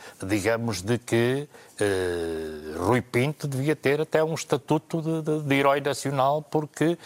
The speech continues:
ele sim, eh, consegue descobrir os podres do futebol, os podres disto. Até agora foi ele que denunciou a situação de, de, de, de, de Isabel dos Santos, o Luanda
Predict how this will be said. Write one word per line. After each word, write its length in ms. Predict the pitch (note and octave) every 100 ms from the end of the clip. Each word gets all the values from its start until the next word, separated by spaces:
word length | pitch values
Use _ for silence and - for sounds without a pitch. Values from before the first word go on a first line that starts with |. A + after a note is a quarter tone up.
| - -
ele 220 | C3+ C3
sim, 400 | - C3 B2+ C#3+ - - - -
eh, 120 | A#2
consegue 560 | - A#2+ G#2 B2 A2 F#2
descobrir 540 | - - G#2 A2 G#2+
os 180 | F#2+ -
podres 540 | - A#2+ A2+ F#2 F#2+
do 120 | D2
futebol, 720 | - - D#2+ B2+ D3+ D3+ C3 F#2+
os 120 | -
podres 400 | - G#2+ - D#2
disto. 320 | B2+ C#3+ -
Até 300 | A#2+ D3+ E3
agora 380 | D3 D#3+ E3 F3+ - -
foi 220 | - C#3
ele 140 | C3 C3+
que 120 | C#3
denunciou 680 | C3+ C#3 C3 - G2 F#2 - - - -
a 80 | A2+
situação 840 | - B2 - G#2 - G#2+ G#2+ B2 D3
de, 360 | F#2 G2+ F#2+ F#2
de, 420 | G2 F#2 F2+ E2+
de, 380 | D2+ E2 D#2+ D#2 D#2+ - _ F#2
de, 420 | E2 D#2+ - -
de 120 | F#2+ F2
Isabel 320 | F2+ A2+ A2+
dos 100 | -
Santos, 340 | D#3 E3 -
o 60 | E2+
Luanda 580 | D#2+ F2 A2 F2 E2+